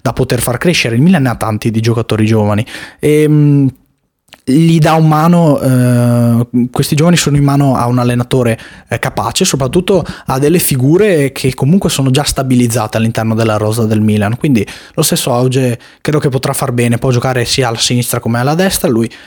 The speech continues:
è, è destro, però comunque, eh, può offrire delle cose importanti alla squadra, così pe-, così come penso possa offrire delle cose importanti Pierre Kalulu, eh, lui il primissimo acquisto della sessione,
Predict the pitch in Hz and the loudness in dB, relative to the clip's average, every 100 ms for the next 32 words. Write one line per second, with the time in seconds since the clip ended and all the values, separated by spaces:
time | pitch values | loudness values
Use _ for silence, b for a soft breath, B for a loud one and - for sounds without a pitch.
0 | B 117 117 117 117 - 147 107 - - | B -2 0 0 -2 -2 -2 -2 -2 -4
1 | - 123 104 - - - 101 107 101 92 | -4 -4 -4 -6 -18 -10 -6 -4 -4 -4
2 | 92 87 92 101 101 101 98 98 107 123 | -6 -8 -8 -8 -10 -10 -10 -12 -12 -14
3 | _ 147 156 180 - 131 147 156 127 131 | _ 0 2 2 0 0 0 0 0 0
4 | 127 127 127 - - 101 98 101 - 110 | 0 -2 -2 -4 -6 -8 -10 -10 -6 -4
5 | 104 - 101 95 B B B - 220 196 | -4 -4 -6 -6 B B B 0 0 0
6 | - 208 180 - - 190 185 160 - 156 | 0 2 2 0 0 0 2 0 0 0
7 | 156 143 127 - 151 - 139 139 131 135 | 0 0 -2 -4 -2 -2 0 2 2 2
8 | 135 139 131 131 127 120 120 - 131 - | 2 0 -2 -2 -4 -2 -2 0 -2 0
9 | 127 135 131 180 B B B - 127 127 | 2 2 2 0 B B B -2 0 2
10 | 151 143 - 135 185 - 139 120 127 - | 2 2 0 0 2 0 -2 -2 -2 0
11 | 120 117 113 110 120 - 123 117 110 | 0 2 0 -2 -2 -2 -2 0 -2